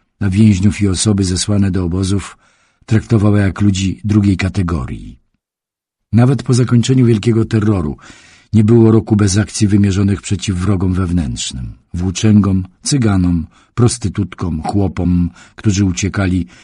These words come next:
nie chcąc być wcieleni do kołchozów,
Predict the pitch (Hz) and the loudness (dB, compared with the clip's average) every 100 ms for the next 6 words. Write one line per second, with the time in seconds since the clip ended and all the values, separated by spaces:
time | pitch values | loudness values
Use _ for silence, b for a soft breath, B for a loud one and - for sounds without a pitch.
0 | b b b 104 - 104 95 87 95 - | b b b 2 2 0 0 0 -4 -4
1 | - 104 98 95 90 101 90 101 90 90 | 0 2 2 0 -2 -2 -2 -4 -4 -4
2 | 82 | -8